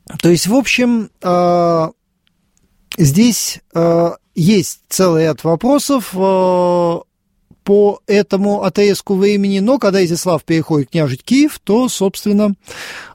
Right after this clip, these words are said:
э, Туров, э, остаётся во владении его сыновей, э, и там княжит Святополк, он там княжит, собственно, до того момента, пока в тысяча девяносто третьем году,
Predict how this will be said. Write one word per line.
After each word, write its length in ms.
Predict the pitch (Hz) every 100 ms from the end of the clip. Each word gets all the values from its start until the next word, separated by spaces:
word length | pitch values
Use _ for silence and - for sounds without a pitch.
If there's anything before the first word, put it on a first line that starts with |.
| -
э, 640 | 175 170 165 165 165 160 160 -
Туров, 520 | 196 208 240 - -
э, 320 | - 175 165 170
остаётся 1080 | 170 - 196 196 175 - - 143 131 120 _ _ _ _ _ _
во 240 | 156 175 160
владении 560 | 156 156 160 139 143
его 260 | 143 151 143
сыновей, 600 | - 143 156 214 294 - _ _ _ _ _ _ - - - - - -
э, 180 | - 160 175
и 180 | 240
там 300 | 285 240 277
княжит 360 | 247 180 220 165
Святополк, 680 | - 151 151 247 285 277 -
он 280 | 202 247 254
там 240 | 190 202
княжит, 420 | - 151 196 170
собственно, 420 | - 170 131 151
до 220 | 139 156 151
того 300 | 147 151 143
момента, 500 | 147 147 190 220 -
пока 320 | 170 143 175
в 60 |
тысяча 280 | - 151 -
девяносто 380 | 151 151 143 -
третьем 320 | 156 135 135
году, 400 | 135 143 147 240